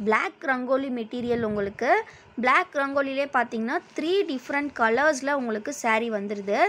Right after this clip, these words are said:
So, இதோட catalog வந்து நம்ம அப்படியே பார்த்துடலாம். So, இந்த catalog பாருங்க.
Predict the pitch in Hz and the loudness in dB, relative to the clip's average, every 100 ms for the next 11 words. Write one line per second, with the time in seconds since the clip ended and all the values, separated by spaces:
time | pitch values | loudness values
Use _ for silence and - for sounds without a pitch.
0 | 415 - - - - 247 240 233 233 240 | 0 -16 -20 -18 -6 -2 0 2 0 2
1 | 233 262 311 302 247 247 254 233 220 214 | 0 0 -4 -2 -4 -4 -4 -4 -4 -4
2 | 233 214 208 214 202 208 370 453 - - | 0 -2 -2 -4 -2 -2 -2 -6 -20 -20
3 | - - - - - - - - - - | -20 -20 -20 -20 -20 -20 -20 -20 -20 -20
4 | - - - - - - - 87 92 - | -20 -20 -20 -20 -20 -20 -20 -20 -18 -20
5 | - - - - - - - - - - | -20 -20 -20 -20 -20 -20 -20 -20 -20 -20
6 | - 226 208 214 240 240 302 302 - 240 | -6 -4 -2 0 2 2 2 -2 2 0
7 | 214 214 | 0 0